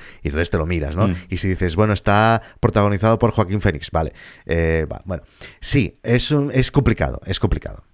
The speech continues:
Speaker 1: Es complicado. Pero yo creo que dentro de Guide Dog, pero es que además lo hago con todos, ¿no? De la misma manera que yo digo, eh, que, eh, un documental es sobre, eh, yo qué sé, sobre, eh,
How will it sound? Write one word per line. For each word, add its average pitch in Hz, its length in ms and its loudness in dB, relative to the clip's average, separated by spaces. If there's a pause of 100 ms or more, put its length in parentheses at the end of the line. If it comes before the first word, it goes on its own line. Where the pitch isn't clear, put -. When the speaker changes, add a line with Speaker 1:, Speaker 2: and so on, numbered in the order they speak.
(160)
Speaker 1:
Es - 100 -10
complicado. - 400 -12 (160)
Pero 135 440 2
yo 120 280 0
creo 139 240 4
que 123 140 2
dentro 131 360 0
de 113 160 2
Guide 113 140 -2
Dog, 135 280 0 (260)
pero - 120 2
es - 80 -2
que - 60 2
además 120 220 0
lo 175 80 4
hago 147 160 2
con 92 180 -2
todos, 131 500 -4 (200)
¿no? 110 160 -6
De 117 100 0
la 95 80 2
misma 107 240 -2
manera 110 460 -2
que 87 140 -2
yo 92 120 0
digo, 104 360 -4 (420)
eh, 85 320 -2
que, 82 480 -2
eh, 85 320 -6
un 95 180 -8
documental 92 680 -4
es 92 160 -6
sobre, 87 640 -2 (260)
eh, 87 460 -2
yo 82 80 -6
qué - 60 -10
sé, 78 240 -4
sobre, 78 840 -6 (500)
eh, 80 580 -8